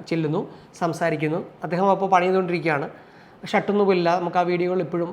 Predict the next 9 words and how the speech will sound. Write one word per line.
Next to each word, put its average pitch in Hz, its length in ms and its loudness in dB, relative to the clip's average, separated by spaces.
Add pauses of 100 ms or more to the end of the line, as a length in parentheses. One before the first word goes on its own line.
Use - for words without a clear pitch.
(120)
YouTube-ലൊക്കെ 170 440 -2
അവൈലബിൾ 156 440 -4
ആണ്. 139 120 -10 (480)
കാണുമ്പോൾ 202 360 4 (420)
ചോദിക്കുന്നു, 180 560 -2
ചോദിക്കുമ്പോൾ 208 680 -2
"ഒരെണ്ണം 269 240 2
സാർ 220 220 4
കൊണ്ടുപോയല്ലോ" 175 540 2